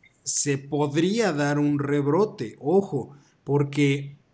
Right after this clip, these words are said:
la reapertura, aun cuando va a ser escalonada,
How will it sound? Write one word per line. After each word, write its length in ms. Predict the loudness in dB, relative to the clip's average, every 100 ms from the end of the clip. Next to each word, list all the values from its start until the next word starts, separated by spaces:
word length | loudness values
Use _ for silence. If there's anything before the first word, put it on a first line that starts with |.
| _ _ _ -2
la 200 | 2 4
reapertura, 800 | 4 4 4 0 4 6 6 4
aun 400 | 2 4 4 4
cuando 340 | 4 4 4
va 80 | 2
a 40 |
ser 180 | 4 4
escalonada, 1000 | 2 2 0 2 2 4 2 2 -2 -10